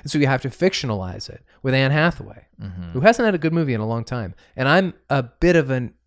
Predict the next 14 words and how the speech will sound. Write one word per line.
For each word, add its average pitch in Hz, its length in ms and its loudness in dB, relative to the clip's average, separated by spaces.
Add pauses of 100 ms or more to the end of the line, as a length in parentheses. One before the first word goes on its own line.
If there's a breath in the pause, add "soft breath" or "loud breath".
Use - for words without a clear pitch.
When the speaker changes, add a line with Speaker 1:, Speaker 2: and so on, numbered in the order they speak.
(400)
Speaker 1:
uh, 120 260 -2
Hathaway 135 380 -2
apologist. - 760 -2 (480)
Speaker 2:
Yes, 123 360 -4
you 90 80 -8
are. 78 240 -12 (180)
Speaker 1:
But 117 300 -2 (380)
she - 140 -6
hasn't 139 240 -2
impressed 117 300 -4
me 110 60 -6
a 101 80 -4
lot 95 160 -10
lately. 117 420 -6